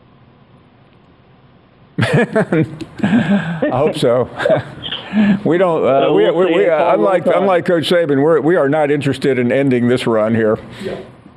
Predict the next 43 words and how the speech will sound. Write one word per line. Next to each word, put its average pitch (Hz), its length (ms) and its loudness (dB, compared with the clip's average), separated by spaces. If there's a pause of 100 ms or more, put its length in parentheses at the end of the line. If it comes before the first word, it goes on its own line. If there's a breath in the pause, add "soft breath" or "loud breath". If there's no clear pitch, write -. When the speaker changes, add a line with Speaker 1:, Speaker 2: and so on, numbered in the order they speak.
(360)
Speaker 2:
There 185 280 0
you 185 180 -2
go, 151 300 2
man. 135 300 0
Hey, 143 160 0
roll 156 220 0
tide, 143 300 -2
Paul. 139 220 0
Have 147 60 2
a 131 40 0
Speaker 1:
Yeah. 117 80 -4
Speaker 2:
good 135 140 0
one. 123 180 -6
Speaker 1:
Yeah, 123 260 0
I 120 40 0
know 123 160 2
everybody, 127 380 0
people 123 300 0
ask 123 240 0
you 113 100 0
that 113 120 2
all 107 180 2
the 95 60 -8
time, 117 340 0
but, 98 300 0
uh, 98 240 2 (680 loud breath)
I, 117 340 0
uh, 107 200 2
I 117 60 0
feel 147 160 2
like 131 160 0
there's 131 160 0
a 117 60 0
lot 123 240 2
of, 117 200 0
uh, 113 140 2
dirt 127 420 0
we 123 140 2
need 123 280 0
to, 117 240 2
uh, 110 80 2
plow 123 360 0
through, 113 420 0